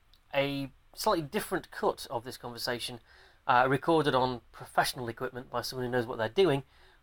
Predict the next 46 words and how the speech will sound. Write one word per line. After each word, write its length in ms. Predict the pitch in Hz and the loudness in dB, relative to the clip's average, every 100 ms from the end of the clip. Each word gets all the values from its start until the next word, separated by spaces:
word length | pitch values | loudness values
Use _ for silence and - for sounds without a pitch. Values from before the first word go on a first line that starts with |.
| - | 10
on 240 | 175 170 | 10 10
Wendy, 300 | 151 151 143 - | 6 4 0 0
on 180 | 147 139 | 2 4
Wendy's 300 | 147 135 127 | 2 2 -6
podcast, 640 | - 127 127 117 - - - - | -6 -6 0 0 2 -4 -6 -2
um, 460 | 120 117 113 113 - - _ _ | 2 2 0 -10 -18 -20 _ _
Sending 320 | - 147 127 | -2 0 2
a 60 | 117 | 4
Wave, 260 | 113 107 - - _ _ - - - | 4 4 -4 -20 _ _ -20 -14 0
um, 400 | 139 117 113 117 | 4 4 0 -8
the 80 | 113 | -4
U 180 | 127 | -2
K 220 | 131 123 113 | 2 0 0
Firefly 420 | 135 127 123 120 | 0 0 0 -2
and 160 | 131 131 | -2 -6
Serenity 300 | 127 123 117 | -6 -6 -4
podcast, 380 | 170 160 156 - _ _ _ _ - | -6 -4 -12 -12 _ _ _ _ -16
which 760 | 147 247 247 - - - - _ _ - _ - | -4 -4 -4 -2 0 0 -4 _ _ -20 _ -10
I 120 | 143 | -10
think 260 | - 196 165 | -8 -10 -8
the 60 | |
next 220 | 170 165 | -12 -4
one's 200 | 175 170 | -2 0
out 160 | 170 170 | 0 -2
in 60 | 160 | -4
the 60 | |
next 200 | 165 160 | -8 -4
week 200 | 170 165 | -4 -2
or 80 | 165 | -2
so. 320 | 156 170 170 - | 0 2 2 0
Um, 420 | 143 143 139 139 - 131 | -4 -2 -4 -10 -10 -8
I'll, 360 | 131 120 120 - - - | -6 -6 -8 -12 -20 -6
I'll 240 | 127 131 127 - | 0 0 0 -4
check 240 | - - | -2 -2
with 100 | 127 | 0
Wendy 280 | 127 123 117 | 2 2 -4
and 80 | 113 | -8
stick 180 | 123 123 | -12 -6
a 20 | |
link 180 | 117 117 | -6 -6
in 60 | |
the 80 | 107 | -6
show 140 | 123 107 | -2 -2
notes 200 | 107 - | -4 -10
for 140 | |
you. 100 | 110 | -14